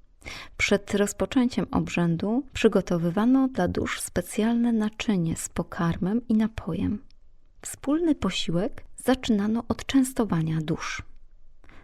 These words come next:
Gospodarz wylewał trochę wódki na obrus dla dziadów, a resztę wypijał.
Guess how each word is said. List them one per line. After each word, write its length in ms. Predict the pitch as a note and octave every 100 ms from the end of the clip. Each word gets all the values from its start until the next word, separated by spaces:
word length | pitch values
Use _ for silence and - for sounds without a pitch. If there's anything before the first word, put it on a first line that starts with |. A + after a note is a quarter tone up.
| - - -
Gospodarz 600 | F3+ - C4+ C#4+ A#3 E3+
wylewał 480 | F3+ G3 A#3 F#3+ E3
trochę 340 | G#3 G#3+ F#3
wódki 460 | E3+ G#3 - - E3
na 100 | E3
obrus 560 | - - - - - - - G#3
dla 260 | G3+ B3+
dziadów, 540 | E3+ D#3 - - - - - - - - -
a 120 | E4
resztę 460 | C#4+ C4 - A3 G3+
wypijał. 500 | E3+ - - -